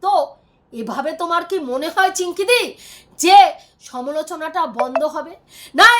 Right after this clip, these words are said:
এরপরেও তোমার মনে হয় যে সমালোচকরা তোমাদের হাতের পুতুল, তোমরা এসে বলবে, "আমার মেয়ে জামাইকে নিয়ে সমালোচনা করা বন্ধ করো, আমরা সমালোচনা বন্ধ করে দেবো।" আজকে যদি সত্যিই তুমি চাও সমালোচনা বন্ধ হোক, তাহলে আমি বলবো সবার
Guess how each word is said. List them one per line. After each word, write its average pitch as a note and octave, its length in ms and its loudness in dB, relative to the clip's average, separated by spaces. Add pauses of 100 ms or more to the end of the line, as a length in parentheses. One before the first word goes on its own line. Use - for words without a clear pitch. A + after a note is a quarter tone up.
এরপরেও A4+ 500 -2
তোমার B4 340 -2
মনে A#4 200 -2
হয় A4 180 -2
যে G#4+ 100 -10
সমালোচকরা G#4 760 -4
তোমাদের G4 440 0
হাতের F4 440 -8
পুতুল, C5+ 460 0 (340)
তোমরা G4 400 -2
এসে G#4 240 -4
বলবে, G4 440 -2 (320)
"আমার E4+ 320 -4
মেয়ে F4 260 -6
জামাইকে E4+ 440 -10
নিয়ে E4 180 -12
সমালোচনা D#4 580 -12
করা D4 240 -6
বন্ধ D#4 340 -8
করো, G#4+ 220 0 (300)
আমরা C4 220 -8
সমালোচনা B3 520 -12
বন্ধ G#3+ 240 -12
করে G#3 200 -20
দেবো।" G3 160 -20 (440)
আজকে D4 440 0
যদি G4 340 0
সত্যিই A#4 580 0
তুমি B4+ 320 -2
চাও A4+ 340 6
সমালোচনা A4+ 580 -4
বন্ধ F4 260 -2
হোক, C#4+ 280 -4 (280)
তাহলে G#4 440 0
আমি A#4+ 380 2
বলবো B4 380 2
সবার A#4 580 2